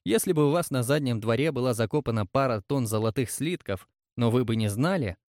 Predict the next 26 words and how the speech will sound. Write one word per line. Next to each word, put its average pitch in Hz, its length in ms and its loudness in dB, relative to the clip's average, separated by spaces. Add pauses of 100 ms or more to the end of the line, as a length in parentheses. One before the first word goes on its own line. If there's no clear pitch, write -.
(140)
что - 200 -2
они 98 180 0
там 107 160 0
есть, 98 380 -4 (360)
принесло 208 500 -2
бы 185 140 0
вам 175 240 -2
это 151 200 -2
какую-нибудь 123 640 0
пользу? 87 480 -2 (680)
От - 160 -8
этого 131 280 0
не 117 220 2
было 101 200 0
бы 98 100 0
никакой 95 460 -2
пользы. 85 460 -6 (500)
Единственная 175 680 0
реальная 160 360 0
проблема, 135 540 -2
с - 60 -6
которой 127 340 0
сталкивается 113 680 0
каждый 110 480 0
из 98 100 -2
нас, 151 340 -2